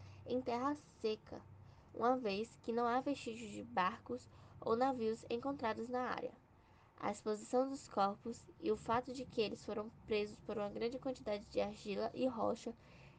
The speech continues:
implicam que eles poderiam ter morrido num deslizamento de terra ou em um maremoto.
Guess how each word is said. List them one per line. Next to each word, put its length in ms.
implicam 840
que 160
eles 280
poderiam 520
ter 200
morrido 560
num 160
deslizamento 720
de 100
terra 340
ou 280
em 160
um 100
maremoto. 920